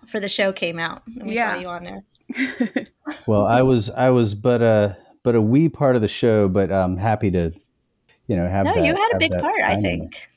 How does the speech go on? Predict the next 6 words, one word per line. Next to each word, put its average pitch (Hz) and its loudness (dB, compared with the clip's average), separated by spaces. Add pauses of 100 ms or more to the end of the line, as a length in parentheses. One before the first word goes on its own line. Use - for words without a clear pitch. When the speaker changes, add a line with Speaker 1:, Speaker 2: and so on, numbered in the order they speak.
(120)
Speaker 3:
Yeah. 214 -2
Speaker 2:
No, 226 -8 (100)
absolutely. 185 -10
Um, 185 -4 (300)
yeah, 226 0
let's, - -10